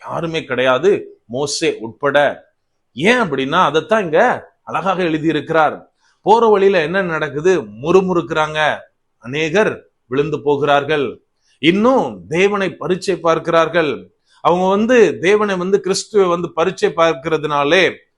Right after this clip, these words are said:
பாம்புகளினாலே அழிக்கப்பட்டார்கள். இதே மாதிரி தேவனுக்கு அருவருப்பான விக்கிரக ஆராதனையினாலே விழுந்து போனார்கள்.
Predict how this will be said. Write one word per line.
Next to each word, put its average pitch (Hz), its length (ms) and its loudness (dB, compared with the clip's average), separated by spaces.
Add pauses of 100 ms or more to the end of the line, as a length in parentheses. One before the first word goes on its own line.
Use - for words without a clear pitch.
(260)
பாம்புகளினாலே 156 920 0 (100)
அழிக்கப்பட்டார்கள். 143 1080 -2 (340)
இதே 208 280 2
மாதிரி 202 440 0
தேவனுக்கு 196 520 -2
அருவருப்பான 180 720 0
விக்கிரக 165 580 0
ஆராதனையினாலே 151 800 0
விழுந்து 156 360 -6
போனார்கள். 147 720 -2